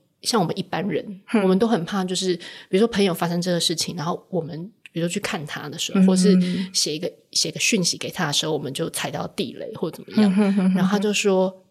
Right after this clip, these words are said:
Speaker 1: 对，你就是绝对不要说什么，“哎，你就是看开一点啊，或坚强一点啊。”
Speaker 2: 嗯。
Speaker 1: 或是你就，他说，“没有，你就让我哭，然后告诉我说，呃，就是你，你哭完之后，如果你想要有人陪你去散个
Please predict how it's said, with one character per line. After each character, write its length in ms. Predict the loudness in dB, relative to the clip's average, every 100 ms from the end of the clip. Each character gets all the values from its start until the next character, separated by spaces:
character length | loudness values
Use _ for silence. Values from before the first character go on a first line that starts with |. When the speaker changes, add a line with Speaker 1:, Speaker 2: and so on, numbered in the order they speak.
| 0
Speaker 1:
对， 240 | 0 0
你 100 | -2
就 180 | 0 4
是 120 | 4
绝 180 | 2 0
对 100 | 0
不 120 | 2
要 120 | 0
说 240 | 0 -2 -2
什 120 | -4
么 200 | -10 -10 -6
，“哎， 140 | -4
你 180 | -2 -2
就 160 | -4
是 420 | -4 -4 -2 -2 -4
看 180 | -4 -4
开 160 | -4
一 60 | -6
点 200 | -6 -8
啊， 60 | -4
或 160 | -4
坚 200 | 4 6
强 180 | 6 6
一 100 | 6
点 160 | 4 4
啊。” 100 | 2
Speaker 2:
嗯。 20 |
Speaker 1:
或 80 | 2
是 140 | 4 2
你 100 | 4
就， 240 | 4 2 0 -14 -18 -6
他 80 | 0
说 160 | 2 4
，“没 160 | 4 4
有， 140 | 2
你 40 |
就 120 | 2 2
让 160 | 4
我 80 | 2
哭， 440 | 0 2 4 4 0 -6
然 120 | -4 2
后 460 | 4 4 2 -4 _ _ -2
告 140 | 0
诉 180 | 2 4
我 140 | 4
说， 560 | 2 4 4 6 4 0 -12 -20 _
呃， 500 | -2 0 2 0 -2 -6 -4
就 140 | -2
是 180 | 2 2
你， 160 | 2 -2 0
你 120 | 0
哭 220 | 0 0
完 200 | 2 2
之 140 | 2
后， 100 | 4
如 120 | 4 4
果 100 | 0
你 240 | -2 -8 _
想 280 | -6 -4 -2
要 200 | 0 2
有 180 | 0 -2
人 80 | -4
陪 160 | -4 -2
你 140 | -2
去 140 | -2
散 200 | -4 -4
个 120 | -6